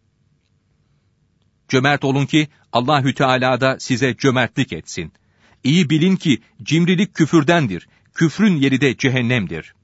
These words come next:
Cömert gayrimüslim bile olsa cehennemdeki azabı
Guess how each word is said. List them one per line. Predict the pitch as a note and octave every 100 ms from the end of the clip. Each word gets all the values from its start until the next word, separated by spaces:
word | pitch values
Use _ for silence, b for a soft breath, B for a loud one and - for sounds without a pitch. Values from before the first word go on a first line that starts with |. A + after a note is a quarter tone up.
| _ _ _ _ _ _ _ _ _ _ _ _ _ _ _ _ _ _ _ _ _ _ _ -
Cömert | B2 G#3 C4+ - - -
gayrimüslim | B2 G#3 A3+ G3 F#3 A3+ F3+
bile | G2
olsa | E2 F2 - A3+ _
cehennemdeki | - D3 E3+ F3 E3 D#3+ F#3
azabı | B2 - C3 C3